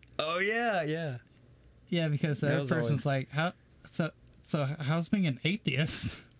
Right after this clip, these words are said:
Speaker 2: <laughs> And it's
Speaker 1: Yeah.
Speaker 2: like, "Oh boy, let me tell you."
Speaker 1: Yeah, it was, it was interesting. I mean,
Speaker 2: I mean,
Speaker 1: like,
Speaker 2: we, we always have
Speaker 1: that, that was
Speaker 2: interesting
Speaker 1: really,
Speaker 2: conversations.
Speaker 1: the, these kind of conversations are, like,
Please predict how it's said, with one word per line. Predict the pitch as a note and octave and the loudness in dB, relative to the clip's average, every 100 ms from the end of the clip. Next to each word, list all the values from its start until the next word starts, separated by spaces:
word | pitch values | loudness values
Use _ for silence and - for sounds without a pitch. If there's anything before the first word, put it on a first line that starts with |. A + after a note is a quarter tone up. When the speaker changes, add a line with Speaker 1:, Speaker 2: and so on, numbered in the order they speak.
| - - | -20 -20
Speaker 2:
<laughs> | - - - | -20 -10 -2
And | D3 | 0
it's | B2+ | 2
Speaker 1:
Yeah. | B2+ | 0
Speaker 2:
like, | A#2+ - - - - | -2 -8 -20 -12 -4
"Oh | E3 G#3 | -2 -2
boy, | D3+ C#3 | -2 -2
let | C3 D#3 | -2 0
me | F3+ | -2
tell | - C3+ | -2 -4
you." | C3 - - - - | -2 -4 -6 -12 -6
Speaker 1:
Yeah, | C3 C3 | -2 -2
it | A#2+ E3+ | -2 -2
was, | G#3+ F#3+ | -2 -6
it | - E3+ | -6 -4
was | G3 B2+ | -4 -4
interesting. | C#3+ - A#2+ A2 G#2 | -6 -4 -4 -4 -6
I | - B2 | -4 -2
mean, | A#2+ A#2+ | 0 2
Speaker 2:
I | |
mean, | G3+ | 2
Speaker 1:
like, | G#3+ | 2
Speaker 2:
we, | D4+ | 0
we | D#4 C#4+ | 0 0
always | D4 C#4+ | 0 -2
have | - D#3+ | 0 2
Speaker 1:
that, | C#3 | 2
that | E3+ | 2
was | F3+ G3 | 0 -2
Speaker 2:
interesting | A#3 A3+ | -2 -2
Speaker 1:
really, | F3+ | -2
Speaker 2:
conversations. | D3+ C#3+ - D#3+ C#3 | -6 -6 -6 -4 -4
Speaker 1:
the, | F3+ - | -4 -4
these | F#3+ G#3 | -4 -4
kind | B3 A#3 | -4 -4
of | |
conversations | F#3 F3+ C#3 D3 D3+ C#3 A#2 | -4 -4 -4 -4 -4 -4 -2
are, | A#2+ | -2
like, | A2 G#2 - | -4 -6 -10